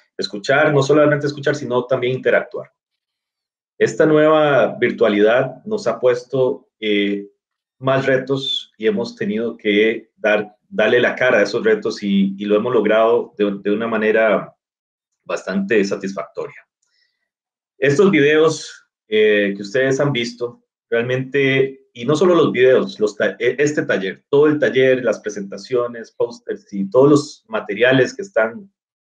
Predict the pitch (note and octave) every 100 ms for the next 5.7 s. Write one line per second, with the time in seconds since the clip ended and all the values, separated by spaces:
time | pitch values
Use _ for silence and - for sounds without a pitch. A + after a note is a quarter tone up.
0 | _ G2+ - F#2+ F#2 - G2 A2+ A#2 C3
1 | E2+ A#2 A2+ A2+ - _ F#2+ G2 - G2
2 | - A2 G2 G2+ G2+ _ _ _ _ _
3 | _ _ _ _ _ _ _ _ _ _
4 | _ _ - - D#3 D#3 D3 - B2 A2+
5 | - A#2 G#2 G2 - - _